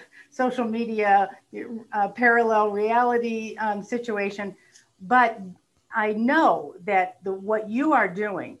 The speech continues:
is one of my greatest hopes for breaking through that problem. And that is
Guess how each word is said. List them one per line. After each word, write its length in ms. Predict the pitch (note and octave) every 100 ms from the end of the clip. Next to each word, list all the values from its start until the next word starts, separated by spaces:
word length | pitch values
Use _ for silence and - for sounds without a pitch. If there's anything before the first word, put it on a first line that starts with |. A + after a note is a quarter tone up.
| -
is 300 | G3 F3+ F#3
one 300 | G3 F#3 A#3
of 240 | G#3+ F3 F#3
my 320 | F#3+ A3 B3+
greatest 580 | F3 F3+ F3+ E3+ D#3+ -
hopes 580 | - A3+ D3+ - - _ _ _ _
for 200 | G#3+ G3
breaking 600 | E3 F#3 A3 A#3 G#3+ F#3
through 460 | - G3 E3+ D#3 D#3 _ F3
that 240 | E3+ E3+
problem. 460 | F3+ E3 D#3 B2 - _ _
And 160 | F#3+ G3
that 260 | G#3 A#3+
is 360 | A3 F#3 F3+